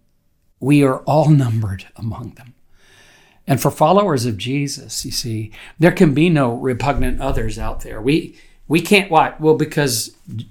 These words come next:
Jesus didn't consider me a repugnant other and turn away from me. He came on a rescue mission for me and on a rescue mission for you. So we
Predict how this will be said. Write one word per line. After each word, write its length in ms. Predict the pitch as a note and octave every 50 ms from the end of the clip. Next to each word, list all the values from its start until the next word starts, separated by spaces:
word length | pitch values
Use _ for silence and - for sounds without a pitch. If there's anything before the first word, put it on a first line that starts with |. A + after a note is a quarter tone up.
| - D3+
Jesus 460 | A#2 A2+ A#2 C3+ D#3 D#3+ D#3+ D3+ -
didn't 240 | - - C3+ A#2 A2
consider 460 | - C#3+ C3 - - - D3+ C3 A2
me 240 | G#2 G#2+ A#2 C3 C3+
a 40 | A#2
repugnant 640 | G#2+ G#2+ G#2 G#2+ G#2 - A2 G#2 G#2 G#2+ G#2 - -
other 380 | A#2 G#2+ G2 G#2+ A2+ A2+ A2+ - _ _ _ _ _ _ _ _ -
and 180 | C3 A#2 A2+
turn 200 | - - A#2+ A2+
away 280 | A2 G#2 G#2+ A2 A2 A2
from 220 | - - - B2
me. 80 | A#2+ A#2
He 140 | - D3+ D3
came 440 | - - A#2+ B2 B2+ A2+ G#2 - - _ _ _ - - _ _ _ _ _ -
on 160 | C#3 B2 A2+
a 180 | A#2 A2+ A2 A2 - _ _
rescue 440 | - C3+ C#3 C3+ - - - A#2 A2
mission 360 | A2 G2 G2 - - B2+ A2
for 140 | - - -
me 220 | A2 A2 F#2+ G#2
and 120 | A2+ A2 A2
on 140 | A#2 A#2
a 40 | A2+
rescue 360 | A#2 A#2+ A2 - - - -
mission 300 | A2 A2+ A2+ - - B2+
for 140 | - - -
you. 180 | A#2+ A#2+ B2 A#2+
So 260 | A#2+ - A#2 G#2+ - - - - - - - _ -
we 500 | C#3 C3+ D#3 D#3+ C3+ A#2+ A#2 A#2 B2